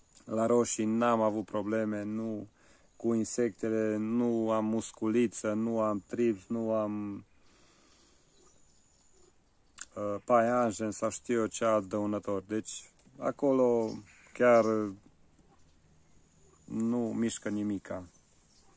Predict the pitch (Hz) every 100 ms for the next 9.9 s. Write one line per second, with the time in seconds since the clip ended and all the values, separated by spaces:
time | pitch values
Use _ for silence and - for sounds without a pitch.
0 | - - _ - _ _ _ 127 131 139
1 | 131 131 131 127 135 135 135 123 98 104
2 | 95 - 101 98 95 98 92 - 95 90
3 | 82 - 104 95 92 90 _ _ _ _
4 | _ _ _ - - - - - _ -
5 | - - _ _ _ _ _ _ - 135
6 | - - - - - - - - - -
7 | - _ _ _ _ - - - _ -
8 | - - - - - - - 143 - 131
9 | 123 131 120 120 113 110 107 104 104